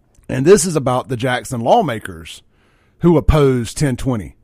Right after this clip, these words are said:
Shocker, they have no plan of their own,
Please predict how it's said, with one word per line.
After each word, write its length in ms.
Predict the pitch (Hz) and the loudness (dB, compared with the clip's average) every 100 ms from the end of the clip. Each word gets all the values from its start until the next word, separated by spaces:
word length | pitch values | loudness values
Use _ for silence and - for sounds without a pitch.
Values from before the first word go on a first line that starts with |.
| _ _ _ _ _ _ _ _ _ _ _ _ _ _ _ - | _ _ _ _ _ _ _ _ _ _ _ _ _ _ _ -10
Shocker, 680 | - 180 214 - 131 120 113 _ _ | 0 2 2 2 -4 -4 -10 _ _
they 180 | 165 165 | 2 4
have 200 | 180 160 | 4 4
no 160 | 170 175 | 4 2
plan 420 | - 156 170 160 | 2 2 4 4
of 100 | 139 | 2
their 180 | 127 120 | 0 -2
own, 420 | 123 82 55 | -4 -6 -16